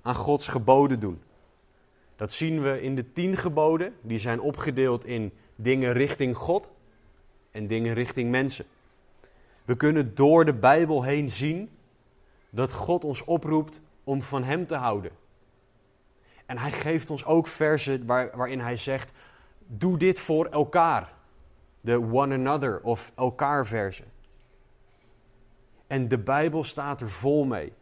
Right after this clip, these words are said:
met dat wij van elkaar horen te houden. Vergeet niet dat Johannes niet uit zichzelf een brief schreef. Hij doet dit onder de leiding van de Geest. Dus hij citeert God letterlijk.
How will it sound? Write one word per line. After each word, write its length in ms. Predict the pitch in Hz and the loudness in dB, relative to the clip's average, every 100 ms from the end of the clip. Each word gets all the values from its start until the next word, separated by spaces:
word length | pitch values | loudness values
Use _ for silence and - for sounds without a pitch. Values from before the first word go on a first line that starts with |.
| _ - | _ -8
met 160 | 113 | -2
dat 160 | 127 117 | -2 0
wij 160 | 120 | -2
van 160 | 110 120 | -2 -4
elkaar 380 | 110 123 123 120 | -2 0 2 2
horen 280 | 110 110 - | 0 -2 -2
te 80 | |
houden. 400 | 95 104 107 85 - _ _ _ _ _ _ _ _ _ _ _ _ _ _ _ _ _ _ _ _ _ | -4 0 -2 -4 -16 _ _ _ _ _ _ _ _ _ _ _ _ _ _ _ _ _ _ _ _ _
Vergeet 480 | - 160 170 190 175 | -8 -4 2 2 2
niet 340 | 180 190 151 131 | 2 0 0 -2
dat 160 | 160 | 0
Johannes 520 | 165 143 156 175 127 | 2 2 2 0 -2
niet 260 | 143 185 170 | 0 -2 -2
uit 240 | 151 156 | -2 -2
zichzelf 600 | - - - 170 165 160 156 | -4 -6 0 2 2 0 -2
een 140 | 135 | -2
brief 280 | 147 147 - | 0 0 -2
schreef. 440 | - 110 - - _ _ - _ - _ - - _ - | -6 -6 -6 -10 _ _ -20 _ -20 _ -20 -20 _ -8
Hij 180 | - 127 | 0 2
doet 180 | 147 180 | 2 0
dit 160 | 208 | -2
onder 280 | 170 170 156 | -2 0 2
de 100 | 139 | 2
leiding 520 | 135 143 170 165 160 | 4 6 6 2 0
van 400 | - 131 139 143 131 | -4 -6 -4 -8 -10
de 140 | 120 | -10
Geest. 500 | 117 135 113 - - | -4 -4 -4 -6 -12
Dus 140 | 110 117 | -6 -2
hij 140 | 143 | 0
citeert 680 | - 156 - 170 180 180 - | 0 -4 -2 2 4 4 -2
God 400 | 98 156 156 117 | -4 -4 -4 -4
letterlijk. 600 | 120 147 127 104 - | -4 -2 -4 -6 -8